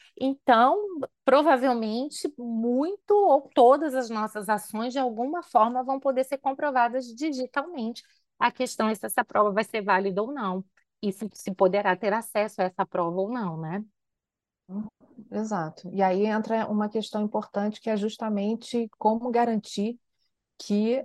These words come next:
Speaker 2: essas provas sejam acei-, aceitas, né, num determinado processo, e como confiar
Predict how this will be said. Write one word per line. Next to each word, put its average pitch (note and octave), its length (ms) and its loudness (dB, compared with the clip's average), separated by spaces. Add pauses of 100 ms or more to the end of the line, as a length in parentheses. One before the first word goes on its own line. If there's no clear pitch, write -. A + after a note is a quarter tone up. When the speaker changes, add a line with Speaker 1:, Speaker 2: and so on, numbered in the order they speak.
Speaker 2:
essas F#3+ 580 0
provas G3+ 520 2
sejam A3 680 -4 (300)
acei-, A3+ 360 -2 (120)
aceitas, B3 920 0
né, G#3+ 300 0 (160)
num G3+ 340 2
determinado G3 640 -2
processo, G3 720 -2 (420)
e G3 60 -10
como B3 360 0
confiar C#4 600 0